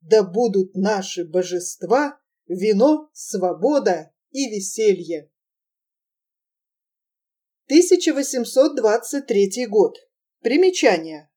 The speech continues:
Август. Титул императора в Древнем Риме. Здесь намек на Александра Первого, которого беспокоило революционное движение начала двадцатых годов.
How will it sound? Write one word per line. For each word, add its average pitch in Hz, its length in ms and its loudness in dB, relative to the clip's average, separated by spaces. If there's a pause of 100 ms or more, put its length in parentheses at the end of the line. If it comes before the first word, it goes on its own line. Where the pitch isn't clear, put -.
(160)
Август. 254 720 0 (460)
Титул 330 500 4
императора 269 760 2
в 190 120 -8
Древнем 196 520 2
Риме. 208 480 -4 (300)
Здесь 226 520 0
намек 254 520 0
на 269 180 0
Александра 269 840 -2
Первого, 185 800 0 (320)
которого 302 580 2
беспокоило 262 960 4
революционное 214 1000 4
движение 277 800 0 (260)
начала 220 920 0
двадцатых 180 760 -4
годов. 185 460 0